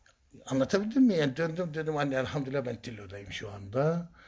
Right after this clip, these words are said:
Elhamdülillah Seyda dün gece bizi kabul etti, kabul buyurdu yani." Allahu Teala'ya hamdolsun. Bu, bu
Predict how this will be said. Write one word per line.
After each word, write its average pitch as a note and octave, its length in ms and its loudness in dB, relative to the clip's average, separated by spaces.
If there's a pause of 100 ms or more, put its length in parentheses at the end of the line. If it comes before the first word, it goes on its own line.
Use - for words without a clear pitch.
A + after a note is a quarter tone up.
(280)
Elhamdülillah A2+ 460 -4
Seyda A2+ 400 -4
dün G#2 120 -10
gece A2 300 -6
bizi B2 360 -6
kabul G#2 400 -6
etti, - 340 -16
kabul G2 360 -6
buyurdu F#2 420 -14
yani." - 300 -16 (440)
Allahu G#2+ 340 -8
Teala'ya F#2 380 -12
hamdolsun. - 520 -18 (680)
Bu, F#3+ 400 8 (760)
bu E3+ 220 -4